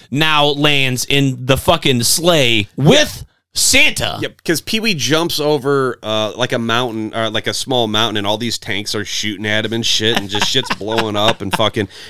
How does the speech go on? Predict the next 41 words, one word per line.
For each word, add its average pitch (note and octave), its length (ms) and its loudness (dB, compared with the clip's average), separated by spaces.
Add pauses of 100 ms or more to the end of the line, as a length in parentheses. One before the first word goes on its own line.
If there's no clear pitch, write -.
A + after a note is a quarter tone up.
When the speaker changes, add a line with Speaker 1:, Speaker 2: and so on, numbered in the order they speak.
Speaker 2:
This B3+ 200 4
is C4+ 120 4
straight E3+ 460 2
chaos A2+ 600 2
in G#2+ 100 0
its G2 200 -4
finest G#2+ 440 -2
form, F#2+ 360 -4
and F#2+ 100 -8
it's - 140 -6
fucking A#2+ 360 -6
hilarious. F#2+ 680 -10 (320)
And A2 200 -4
I'm C#3+ 140 -4
gonna D3+ 120 -4
grab A#2 220 -4
a G#2+ 60 -6
beer A2+ 180 -6
real G2+ 200 -10
quick. G#2+ 240 -12
Speaker 1:
While D#3+ 120 6
you're A3 100 6
doing G#3 140 4
this, F#3+ 200 4
I E3+ 80 4
will G3 140 4
subscribe F#3 360 2
Speaker 2:
Orange F#3+ 140 0
Speaker 1:
in F#3 60 2
the F#3 60 4
Speaker 2:
Whip? F#3+ 40 4
Speaker 1:
meantime. C3+ 580 0
Speaker 2:
Orange B2 180 -6
Whip? C#3+ 200 -2
Speaker 1:
Yeah. F3+ 160 2 (680)
Uh, C#3+ 260 2
Pee-wee A3+ 440 4
is E3 100 2
using F#3 380 4
the, C3+ 400 2
uh, A2+ 260 2